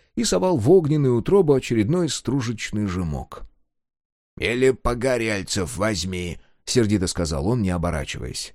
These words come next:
«И лезут к нам, и лезут, попрошайничают, колдуют. И ведь что плетут, солнышко, где у них погорело? Не погорело оно, а просто отвернулось от них, от забрадык, вот и весь сказ».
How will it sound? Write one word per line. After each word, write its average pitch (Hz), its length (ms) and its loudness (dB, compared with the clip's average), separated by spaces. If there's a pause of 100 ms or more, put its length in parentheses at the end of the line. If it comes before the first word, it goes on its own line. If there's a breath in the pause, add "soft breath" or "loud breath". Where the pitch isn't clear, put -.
«И 92 160 0
лезут 135 580 0
к - 80 -8
нам, 65 280 -8
и 80 100 -6
лезут, 135 680 -2 (300 soft breath)
попрошайничают, 156 1080 0
колдуют. 131 760 -4 (320 soft breath)
И - 120 0
ведь 208 160 0
что - 320 0
плетут, 277 540 -2
солнышко, 180 760 4
где 135 200 2
у 139 100 2
них 113 320 -4
погорело? 104 800 -4 (360)
Не 98 180 0
погорело 117 600 0
оно, 85 320 -6 (200)
а 120 120 0
просто 269 320 2
отвернулось 214 640 4
от 190 140 -2
них, 185 280 0
от 180 200 -2 (120)
забрадык, 151 800 2
вот 165 200 2
и 175 80 4
весь 165 260 0
сказ». - 540 -2